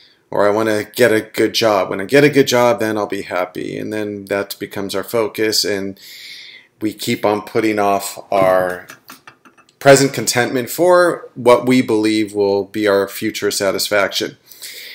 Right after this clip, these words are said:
And then after we're, uh,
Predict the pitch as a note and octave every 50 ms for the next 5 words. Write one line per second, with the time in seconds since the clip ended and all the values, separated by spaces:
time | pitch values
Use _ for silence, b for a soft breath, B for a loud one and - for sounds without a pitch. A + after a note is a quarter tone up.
0 | B B - - B2 A#2+ A#2+ B2+ C#3 C#3 C#3 C#3 C3+ C3+ C3 - - C3 A#2+ A2
1 | - - A#2 A2 G#2+ G#2+ G#2+ G#2+ G#2+ G#2+ G#2 G2+ G#2 G#2 G2+ - - E2 F#2 G2
2 | G2 G2 F#2 F#2